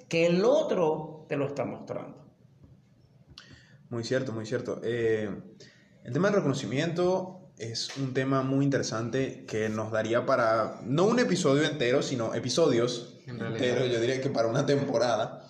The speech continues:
Speaker 3: Realmente, es un tema
Speaker 2: Pero
Speaker 3: amplio.
Speaker 2: principalmente, y lo voy a hablar desde mi perspectiva, para mí la palabra reconocer o todo el tema del reconocimiento es conocernos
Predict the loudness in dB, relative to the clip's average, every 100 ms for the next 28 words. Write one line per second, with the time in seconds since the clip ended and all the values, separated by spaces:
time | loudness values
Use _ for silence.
0 | -10 -6 -4 -2 -4 -6 -10 -10 -2 2
1 | 4 4 4 4 2 -2 -10 -16 -20 -20
2 | -20 _ -20 -12 -2 2 4 4 4 2
3 | 2 2 4 2 2 0 -2 -2 -2 -4
4 | -8 -6 -2 -2 -2 -12 -18 -20 -4 -2
5 | 2 0 0 -6 -10 -4 -2 0 2 2
6 | 0 -2 -4 -8 -4 -2 -2 -4 -8 -10
7 | -8 -4 -4 -2 -4 -6 -6 -6 -4 0
8 | 0 -2 -6 -16 -20 -14 -4 -2 0 0
9 | 0 0 -2 -4 -8 -16